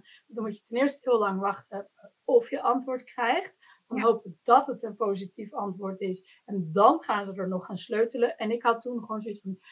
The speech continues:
Speaker 1: "Maar dat kind, dat moet de wereld in." En ik was er klaar voor. En toen, zo, dat gaat een beetje bij mij zo: twijfel, twijfel, twijfel. En dan moet het gebeuren. Dus, ehm, ja,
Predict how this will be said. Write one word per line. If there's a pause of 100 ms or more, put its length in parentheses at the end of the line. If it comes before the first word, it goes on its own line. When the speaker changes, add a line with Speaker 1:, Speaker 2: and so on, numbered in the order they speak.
Speaker 1:
"Maar
dat
kind,
dat
moet
de
wereld
in."
En
ik
was
er
klaar
voor.
En
toen, (300)
zo,
dat
gaat
een
beetje
bij
mij
zo:
twijfel,
twijfel,
twijfel.
En
dan
moet
het
gebeuren. (440)
Dus,
ehm, (160)
ja,